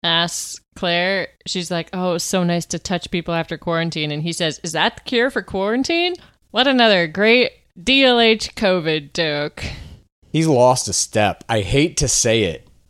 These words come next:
Speaker 2: D L H
Speaker 1: <gasps>
Speaker 2: ain't D L H in this show.
Speaker 1: Oh my God.
Speaker 2: He's
Speaker 1: How dare you?
Speaker 2: He is significantly slowed down. And I don't mean in the way he talks. I mean the fucking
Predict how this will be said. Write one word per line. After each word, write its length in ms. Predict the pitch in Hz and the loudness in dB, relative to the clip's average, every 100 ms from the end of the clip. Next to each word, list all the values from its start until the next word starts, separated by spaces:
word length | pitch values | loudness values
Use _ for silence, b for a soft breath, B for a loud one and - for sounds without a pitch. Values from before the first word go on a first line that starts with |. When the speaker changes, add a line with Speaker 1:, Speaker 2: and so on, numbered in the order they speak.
| _ - | _ -12
Speaker 2:
D 220 | 101 131 | -2 4
L 160 | 170 143 | 6 6
H 280 | 143 - - | 2 0 -4
Speaker 1:
<gasps> 40 | |
Speaker 2:
ain't 320 | 127 123 - | -2 -2 -4
D 180 | 113 120 | -4 0
L 180 | 110 98 | 2 2
H 240 | 101 98 101 | 0 -2 -6
in 160 | 90 | -4
this 120 | 87 | -4
show. 420 | - - 85 76 - | -4 -4 -4 -6 -12
Speaker 1:
Oh 320 | _ _ 185 | _ _ -20
my 220 | - - | -20 -20
God. 320 | 196 - - - _ _ _ _ _ _ _ _ _ _ | -20 -20 -20 -20 _ _ _ _ _ _ _ _ _ _
Speaker 2:
He's 500 | 131 120 117 104 - | -2 0 0 -2 -4
Speaker 1:
How 120 | 196 | -6
dare 360 | 202 - 151 147 | -8 -8 -8 -6
you? 340 | 156 147 139 175 | -6 -8 -8 -2
Speaker 2:
He 220 | 147 143 | 0 2
is 140 | 127 | 2
significantly 1900 | - 127 110 117 117 131 131 131 135 120 _ - 127 117 - 127 123 117 107 | 0 0 0 -2 0 0 -2 -4 -4 -4 _ -6 -4 -4 -8 -8 -6 -4 -4
slowed 800 | - - 117 123 110 104 98 87 | -4 -6 -6 -2 0 0 -4 -4
down. 580 | 95 92 85 76 62 - _ _ _ - | -4 -2 -6 -8 -14 -20 _ _ _ -6
And 120 | 117 | -2
I 80 | 123 | 2
don't 180 | 135 120 | 2 2
mean 220 | 127 120 | 0 0
in 80 | 117 | 0
the 80 | |
way 160 | 110 107 | 2 2
he 100 | 104 | 0
talks. 560 | - 98 92 - - - | -6 -4 -4 -4 -10 -8
I 40 | 101 | -4
mean 280 | 104 107 98 | -2 0 -2
the 160 | 90 | -4
fucking 400 | - 104 92 85 | -4 -6 -4 -8